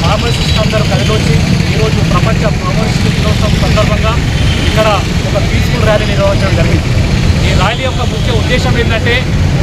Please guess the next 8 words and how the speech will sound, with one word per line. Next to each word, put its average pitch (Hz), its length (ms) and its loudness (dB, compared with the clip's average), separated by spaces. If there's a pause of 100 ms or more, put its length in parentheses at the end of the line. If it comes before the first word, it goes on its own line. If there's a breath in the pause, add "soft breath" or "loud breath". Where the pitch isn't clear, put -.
(120)
ఫార్మసిస్టుల - 580 0 (100)
ఐక్యత, 233 300 -2 (520)
వాళ్ళు - 180 0 (120)
చేస్తున్న - 340 0 (140)
పని, 214 220 -2 (360)
వాళ్ళు - 160 0 (100)
చేస్తున్న - 260 0 (100)
కష్టాన్ని - 440 0